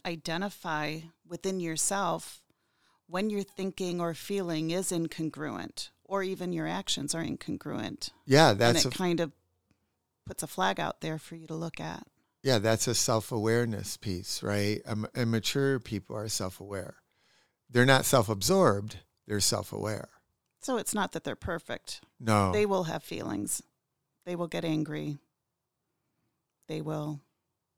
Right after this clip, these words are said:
Speaker 1: be sad and everything, but in how they process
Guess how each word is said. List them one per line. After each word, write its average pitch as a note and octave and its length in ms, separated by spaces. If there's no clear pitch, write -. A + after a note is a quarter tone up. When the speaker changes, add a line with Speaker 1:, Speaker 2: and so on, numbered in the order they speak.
Speaker 1:
be D#3+ 120
sad C#3+ 580
and D#3 180
everything, D3 520
but - 360
in D#3 120
how F3 200
they D#3+ 160
process E3 920